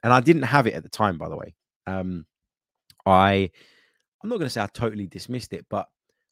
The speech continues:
I, I didn't really think there was much credence to it, um, you know, when he said it initially, but as time's gone on, maybe it's right, was about the P S V Eindhoven game away,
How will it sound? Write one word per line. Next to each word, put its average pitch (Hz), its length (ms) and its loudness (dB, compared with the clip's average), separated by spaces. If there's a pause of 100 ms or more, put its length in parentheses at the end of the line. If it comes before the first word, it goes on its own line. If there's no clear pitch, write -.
(240)
I, 90 140 -8
I 123 80 -6
didn't 143 380 -6
really 117 300 -2
think 110 200 -10
there 107 120 -8
was 98 140 -10
much 98 260 -12
credence 107 440 -4
to 87 180 -10
it, - 120 -12 (480)
um, 90 540 -10 (1120)
you 117 100 -2
know, 98 280 0 (240)
when 113 300 -2
he 107 100 -4
said 117 280 -4
it 101 100 -6
initially, 104 500 -8
but 95 200 -10 (120)
as 107 220 -10
time's 101 320 -12
gone 107 180 -8
on, 104 140 -8
maybe 98 240 -10
it's 87 120 -16
right, 120 180 -4 (720)
was 123 200 0
about 147 260 2
the 170 80 -8
P 123 220 -4
S 107 120 -10
V 113 160 -2
Eindhoven 104 520 -4
game 80 240 -10 (460)
away, 98 540 -2